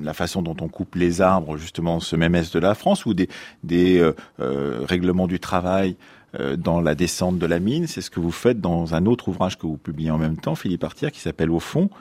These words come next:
euh, dans la collection Fiction et compagnie au Seuil, et qui, d'une certaine façon,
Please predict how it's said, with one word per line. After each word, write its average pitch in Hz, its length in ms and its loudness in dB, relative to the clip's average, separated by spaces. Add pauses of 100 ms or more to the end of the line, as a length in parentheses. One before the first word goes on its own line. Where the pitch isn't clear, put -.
(480)
euh, 64 220 -2
dans 80 80 0
la 78 100 2
collection 80 320 -4
Fiction - 360 -6
et 80 80 -2
compagnie 82 480 -2
au 73 80 -6
Seuil, 175 400 0 (340)
et - 100 -4
qui, 160 640 -2 (120)
d'une 110 180 0
certaine 104 300 2
façon, 143 480 -4